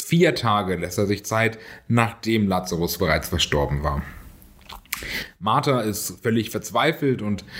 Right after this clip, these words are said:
bekräftigt aber dennoch im Gespräch mit Jesus ihren Glauben an Gott und sagt, dass sie Vertrauen in Jesus habe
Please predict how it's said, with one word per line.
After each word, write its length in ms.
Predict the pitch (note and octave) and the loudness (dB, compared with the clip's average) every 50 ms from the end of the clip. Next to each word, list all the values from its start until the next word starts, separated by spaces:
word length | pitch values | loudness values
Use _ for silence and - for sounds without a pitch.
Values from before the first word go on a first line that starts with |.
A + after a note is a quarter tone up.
| - - - - - | -8 -8 -8 -4 -2
bekräftigt 460 | B2+ A2 - C#3+ D3 D3 - C3 B2+ | 0 2 4 4 2 2 -2 -6 -4
aber 120 | A#2+ B2+ | -2 -2
dennoch 540 | A#2 A2 B2+ C#3+ C#3+ B2+ A2+ G#2+ - - - | 0 2 2 2 4 2 2 0 -2 -4 0
im 120 | G#2+ G#2 G2 | 0 2 2
Gespräch 340 | G2+ G2 - - A#2+ A#2 A2+ | 2 0 0 2 0 0 0
mit 140 | A#2 G#2 G#2 | -2 -4 -2
Jesus 400 | A2+ A#2 A#2 B2 A#2+ A#2+ - - - - - - - - | -4 -2 0 0 -2 -2 -6 -10 -12 -12 -14 -14 -10 -2
ihren 280 | - B2 B2 A#2+ B2 G#2+ | 2 4 4 4 4 4
Glauben 540 | G#2 E2+ E2 D#2 C#2+ D2 D2+ D#2 D2+ D2 - | 4 2 2 0 -2 -4 -6 -6 -8 -8 -4
an 220 | - G#2 G2 G2 | 0 2 2 2
Gott 360 | F2+ F#2+ F2+ - - - - - - - - - - - - - - - | 4 2 2 2 2 0 -2 -4 -6 -14 -14 -14 -12 -12 -12 -12 -10 -4
und 320 | - A2 A2+ A2+ G#2+ G#2 | 0 2 2 2 2 2
sagt, 340 | F#2 A2 A2+ C3 C#3+ C3+ C3+ | 2 2 2 2 2 0 -2
dass 120 | B2+ A2+ | -4 -2
sie 100 | - A#2 | -2 -2
Vertrauen 540 | A2 - A2 - - A2 A2+ B2+ C3+ C#3 C3+ | 0 -2 -2 -2 -2 -4 -2 0 2 2 2
in 140 | C3 A#2 A2+ | 0 0 -2
Jesus 360 | G2 A2 A#2+ A2+ G#2+ G2 F#2+ | -2 -2 0 0 -2 -2 -2
habe 320 | G#2+ A#2+ C3+ C#3+ D3+ D3+ | 0 0 2 2 2 0